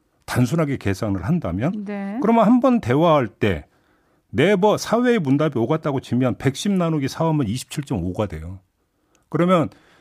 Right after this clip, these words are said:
Speaker 1: 이십칠 점 오 회, 그러니까 다섯 번의 카톡 대화가 있었다라는 이야기가 되고, 여기다가 뭐 문안 인사, 안부 인사 이런 걸 추가를 한다 하더라도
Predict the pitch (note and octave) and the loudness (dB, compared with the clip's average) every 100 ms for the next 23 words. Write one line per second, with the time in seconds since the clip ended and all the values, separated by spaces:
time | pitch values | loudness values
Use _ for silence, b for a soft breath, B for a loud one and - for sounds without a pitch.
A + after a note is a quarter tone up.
0 | b - E3 - - G3+ G3 - B2+ D3+ | b -4 -4 -4 -6 -2 -2 0 4 4
1 | F#3 G#3 G3 F#3+ A#2+ G#2+ B2 - - G3+ | 4 4 2 2 0 -2 -2 -2 0 0
2 | F#3+ - D#3 D#3 G3+ G#3+ - _ _ _ | 0 0 2 4 2 2 -2 _ _ _
3 | _ _ - E3+ - G#3 F3+ E3 C#3+ D3 | _ _ -6 -2 -2 -2 0 0 2 0
4 | A2 E3 D#3+ C#3+ C3 A#2 G2 F#2+ C3 - | 2 0 2 2 2 2 0 0 -2 -4
5 | D#2+ C3+ F#2 b b b b b - C3+ | -2 -2 -2 b b b b b -2 2
6 | E3+ D#3+ D#3 C#3 D3+ B2 A2 D3+ F3 D#3+ | 2 2 2 2 0 0 2 4 4 4
7 | C#3 C3 B2 A#2 C3 C#3+ C3 B2+ C3 B2 | 2 2 2 2 2 0 0 -4 -4 -6
8 | - F#3+ G3+ D#3+ G3 F#3+ E3 F3+ G3 E3 | -4 0 2 2 0 2 0 2 2 2
9 | D3 G3+ A3 | 2 2 0